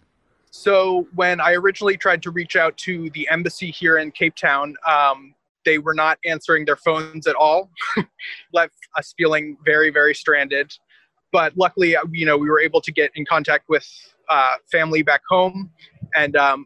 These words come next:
I'm a constituent of Bernie Sanders, uh, in Vermont.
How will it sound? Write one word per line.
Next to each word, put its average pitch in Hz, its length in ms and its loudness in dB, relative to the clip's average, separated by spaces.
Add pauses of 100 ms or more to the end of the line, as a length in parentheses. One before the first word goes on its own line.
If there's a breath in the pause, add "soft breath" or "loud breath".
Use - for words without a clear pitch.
I'm 151 380 -2 (140)
a 143 220 2 (120)
constituent 170 560 -2
of 156 180 0
Bernie 156 200 2
Sanders, 170 640 0 (120)
uh, 147 240 4
in 151 120 -6
Vermont. 143 480 0